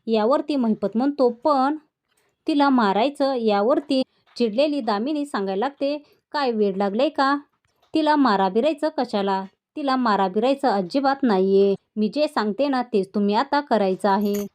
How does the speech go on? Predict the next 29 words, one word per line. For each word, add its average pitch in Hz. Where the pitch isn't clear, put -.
तिच्या 294
साक्षीचा 262
आता 285
काहीही 262
उपयोग 277
नाहीये, 196
कारण 277
तिनं 285
खोटं -
बोलते 277
हे 214
कोर्टात 262
सिद्ध 294
झालेलं 196
आहे. 202
तिची 226
आणि 285
साक्षीची 285
आधीपासून 247
भेट 208
होती. 208
साक्षीने 254
तिला 302
पैसे 220
दिले 208
होते, 208
बरोबर 202
आहे 302
ना? 247